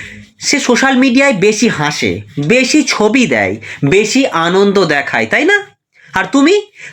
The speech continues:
তুমি চুপচাপ হয়ে গেছো। এখানেই মানুষের প্রথমেই ভুলটা হয়।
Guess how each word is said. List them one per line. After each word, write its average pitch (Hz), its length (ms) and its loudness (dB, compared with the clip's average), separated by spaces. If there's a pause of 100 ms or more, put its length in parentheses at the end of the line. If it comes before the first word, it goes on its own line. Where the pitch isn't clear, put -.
তুমি 190 200 2
চুপচাপ 233 600 0
হয়ে 131 180 2
গেছো। 104 420 -2 (200)
এখানেই 190 520 0
মানুষের 190 480 0
প্রথমেই 170 440 2
ভুলটা 139 400 0
হয়। 92 300 -2